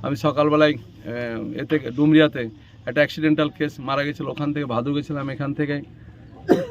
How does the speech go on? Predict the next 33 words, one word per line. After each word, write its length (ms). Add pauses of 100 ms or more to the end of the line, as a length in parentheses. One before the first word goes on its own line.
আর 120
একটা 240
নাইমুল 300
মাওলানা 460
মারা 320
গেছে। 220
আমার 180
প্রোগ্রাম 320
ছিল, 160
এর 120
মধ্যে 240
থেকে 200
এটা 120
শুনে 220
আসলাম। 360 (680)
তা 100
আমরা 400 (400)
আমাদের 340
পক্ষ 280
থেকে 220
যেটা 260
করণীয় 460
নিশ্চয় 580
করব, 340 (720)
এবং 280 (100)
যেখানে 320
মারা 260
গেছে 220
জম্মু 280
কাশ্মীর, 380
ওখানেও 320
সরকারের 440
উচিত 300